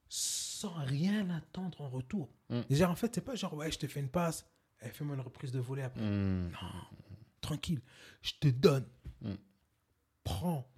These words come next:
Speaker 1: ne me dis même pas merci.
Speaker 2: Oui, et puis après, même de manière très pragmatique, quand, euh, tu vois, tu dis, je t'ai, je t'ai donné un conseil. Ce conseil-là,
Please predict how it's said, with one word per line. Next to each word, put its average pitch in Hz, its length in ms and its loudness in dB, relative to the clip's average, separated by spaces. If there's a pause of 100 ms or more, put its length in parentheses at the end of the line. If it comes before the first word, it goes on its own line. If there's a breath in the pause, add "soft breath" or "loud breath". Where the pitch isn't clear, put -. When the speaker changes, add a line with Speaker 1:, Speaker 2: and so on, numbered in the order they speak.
(320)
Speaker 1:
ne 147 120 4
me 143 140 0
dis 165 240 -6 (220)
même 262 220 -4 (120)
pas - 200 4
merci. - 380 -6 (420 loud breath)
Speaker 2:
Oui, 180 120 6
et 139 80 10
puis 104 300 2
après, 101 260 -2
même 104 300 2 (120)
de 85 100 -8
manière 85 320 -8
très - 220 -6
pragmatique, 95 800 -4 (1160 soft breath)
quand, 117 340 8
euh, 92 720 4 (880)
tu - 120 -4
vois, 101 160 6
tu 101 160 -4
dis, 101 400 0 (540)
je 92 220 6 (360)
t'ai, 104 460 10 (180)
je - 80 -10
t'ai 117 120 4
donné 110 200 8
un 113 100 8
conseil. 95 440 -2 (1600 soft breath)
Ce - 180 2
conseil-là, 117 760 6